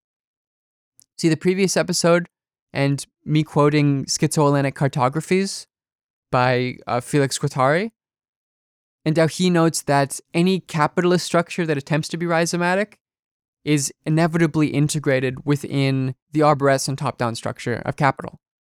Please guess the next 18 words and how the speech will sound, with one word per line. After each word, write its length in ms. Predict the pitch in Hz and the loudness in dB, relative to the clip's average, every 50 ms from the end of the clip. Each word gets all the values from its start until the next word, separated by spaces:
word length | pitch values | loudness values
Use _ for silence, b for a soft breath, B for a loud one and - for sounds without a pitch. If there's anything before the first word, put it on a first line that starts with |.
| _ - | _ -6
The 80 | - - | -6 -2
crypto 320 | - 233 247 - - 226 | 2 0 0 4 4 4
rhizome 600 | 190 170 156 156 151 143 151 143 143 139 139 143 _ _ _ _ - | 4 6 4 4 4 2 2 2 2 0 -2 -4 _ _ _ _ -2
masks 540 | 143 151 170 202 214 - - - - - | 2 4 4 4 2 0 -4 -8 -4 -2
its 160 | 165 147 - - | -2 -2 -4 -4
true 240 | - - 165 160 | -2 2 2 2
nature 600 | 160 147 135 131 - - - 120 123 123 127 131 _ _ _ _ _ _ _ _ _ - | 4 2 0 0 -2 -4 -4 -4 -2 -2 -4 -8 _ _ _ _ _ _ _ _ _ -6
for 80 | 151 | -2
the 100 | 143 151 | -2 0
same 300 | 143 - 180 175 170 165 | 0 2 2 2 2 4
reason 280 | 165 160 156 151 160 156 | 4 4 4 4 2 2
that 160 | 143 131 - | 2 0 0
the 100 | - 135 | -2 -2
botanical 600 | 131 135 135 - - 170 185 202 214 202 - 156 | 0 0 -2 0 2 2 2 2 2 2 2 2
rhizome 520 | 143 127 127 131 123 131 127 127 123 123 | 4 4 2 2 2 2 2 2 2 0
masks 420 | 131 120 113 131 - - - - - | -2 -2 -2 -2 -4 -6 -10 -8 -8
its 200 | 120 - - - | -8 -6 -4 -4
nature, 480 | 110 104 120 - - - - - - | -4 -4 -6 -6 -10 -10 -10 -12 -16